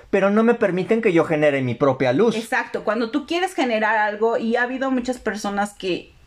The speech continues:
Speaker 2: les digo, han desaparecido y los han callado, porque cuando ellos encuentran este tipo de ideas
Speaker 1: O la forma de hacerlo.
Speaker 2: Exacto, o sea, dejan de, de,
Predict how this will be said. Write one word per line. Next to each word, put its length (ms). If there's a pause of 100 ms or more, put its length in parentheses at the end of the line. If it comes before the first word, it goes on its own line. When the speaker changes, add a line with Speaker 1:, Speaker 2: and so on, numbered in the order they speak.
(140)
Speaker 2:
les 280
digo, 180
han 100
desaparecido 760
y 120
los 160
han 120
callado, 400 (360)
porque 280
cuando 280
ellos 240
encuentran 540
este 220
tipo 360
de 100
ideas 460 (1080)
Speaker 1:
O 100
la 120
forma 240
de 60
hacerlo. 440
Speaker 2:
Exacto, 720
o 100
sea, 200
dejan 360
de, 180
de, 500